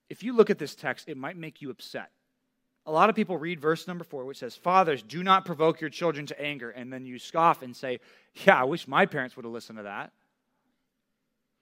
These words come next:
And you read, "But bring them up in the discipline and instruction of the Lord." Yeah, I wish my parents did that. They didn't do that. My parents didn't do that. Um,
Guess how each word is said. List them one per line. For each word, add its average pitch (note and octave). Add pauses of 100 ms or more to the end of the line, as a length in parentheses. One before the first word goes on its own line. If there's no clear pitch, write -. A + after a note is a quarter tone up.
(120)
And D3+
you D#3+
read, D#3+ (180)
"But F3
bring G#3
them G3
up G3
in E3
the D#3
discipline D#3
and D#3+
instruction F3+
of D3+
the D3+
Lord." F3+ (220)
Yeah, G#3
I F#3+
wish G#3
my G3+
parents C#3+
did A#2
that. C#3
They E3+
didn't A#2+
do A2
that. A2+ (560)
My D3
parents B2
didn't G2+
do G2
that. G2+ (500)
Um, A#2+